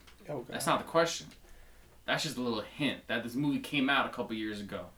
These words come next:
Speaker 2: It's on Amazon Prime right now. But Paige, what's her real name?
Speaker 1: Oh.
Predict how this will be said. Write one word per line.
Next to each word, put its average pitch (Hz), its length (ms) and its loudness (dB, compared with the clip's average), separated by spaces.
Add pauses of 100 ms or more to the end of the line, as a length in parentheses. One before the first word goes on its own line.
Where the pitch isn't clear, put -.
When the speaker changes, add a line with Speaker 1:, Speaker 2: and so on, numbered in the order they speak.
(200)
Speaker 2:
It's - 100 -4
on 135 120 4
Amazon 123 300 2
Prime 117 320 2
right 107 160 0
now. 98 280 -2 (260)
But - 100 -8
Paige, 120 540 2
what's 120 160 -6
her 139 100 2
real 113 540 -2 (600)
name? 87 340 -8 (200)
Speaker 1:
Oh. 156 540 -2